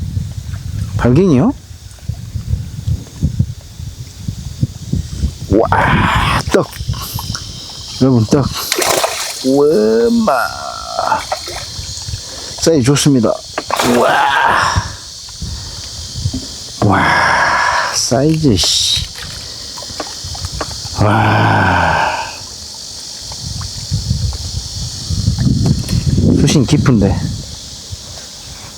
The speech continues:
야, 사이즈 보십시오. 어머, 어머, 어머, 어머. 알았어, 알았어.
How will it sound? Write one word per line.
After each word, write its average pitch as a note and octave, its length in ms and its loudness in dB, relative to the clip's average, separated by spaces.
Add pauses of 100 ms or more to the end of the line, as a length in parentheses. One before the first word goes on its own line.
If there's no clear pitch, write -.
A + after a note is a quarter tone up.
(760)
야, F2+ 1000 2
사이즈 A#2 520 2
보십시오. G2+ 500 2 (800)
어머, D3 140 6
어머, C#3 240 6
어머, C3+ 160 6
어머. B2 140 6 (420)
알았어, A#2 260 4
알았어. - 220 0